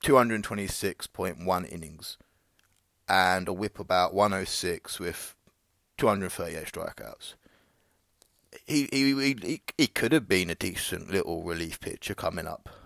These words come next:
out of, uh, for us, but it doesn't look like that's gonna be happening, uh, <laughs> anytime soon. It, it's, it's a tragedy, and I think it, it shows, actually,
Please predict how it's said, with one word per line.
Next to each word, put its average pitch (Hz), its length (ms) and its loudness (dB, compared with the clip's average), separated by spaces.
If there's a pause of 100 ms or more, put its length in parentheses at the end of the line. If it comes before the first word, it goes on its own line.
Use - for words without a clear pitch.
(1040)
out 92 180 8
of, 92 140 4
uh, 87 320 6
for 90 240 4
us, - 320 2 (140)
but 90 280 0 (220)
it 113 80 -2
doesn't 110 300 6
look 98 120 4
like 90 220 2
that's 87 220 0
gonna 90 180 -2
be 90 80 -2
happening, 85 580 0 (760)
uh, 64 540 2
<laughs> - 120 -6
anytime 101 600 4
soon. 87 420 0 (800)
It, 143 160 6
it's, - 500 2 (920)
it's - 180 4
a 143 60 4
tragedy, 117 640 6 (520)
and 113 160 12
I 110 60 8
think 143 220 0
it, 117 200 0 (120)
it 113 200 2
shows, 104 480 6
actually, - 540 -4